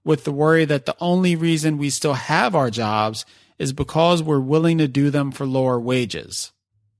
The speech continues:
He continues discussing the huge shifts he expects to see in job markets by saying, "The concern is not that robots will take human jobs and render humans unemployable.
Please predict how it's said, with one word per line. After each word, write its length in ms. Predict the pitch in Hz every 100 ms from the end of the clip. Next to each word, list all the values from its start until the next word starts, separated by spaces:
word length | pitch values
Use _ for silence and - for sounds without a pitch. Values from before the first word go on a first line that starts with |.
| _
He 140 | - 170
continues 500 | 196 185 220 208 165
discussing 580 | 156 - 151 151 147 135
the 280 | 139 135
huge 340 | 120 143 180 170
shifts 420 | - 147 131 -
he 140 | 151
expects 380 | 139 - 143 -
to 100 | 139
see 320 | - 139 135
in 400 | 135 - 123 120
job 240 | 123 180 170
markets 580 | 117 110 120 113 - - _ _ _ _ _
by 280 | 135 127 123
saying, 580 | - 147 139 135 135 131 _ _ _
"The 320 | 147 139 135
concern 520 | - 147 - 233 226 226
is 240 | 175 135
not 360 | 151 170 104 -
that 120 | 69
robots 480 | 135 143 147 139 -
will 100 | 139
take 340 | - 147 139
human 480 | - - 160 151 143
jobs 420 | 135 135 135 131
and 120 | 135
render 260 | 131 139 135
humans 420 | 117 139 131 127
unemployable. 960 | - 135 127 110 147 143 123 98 71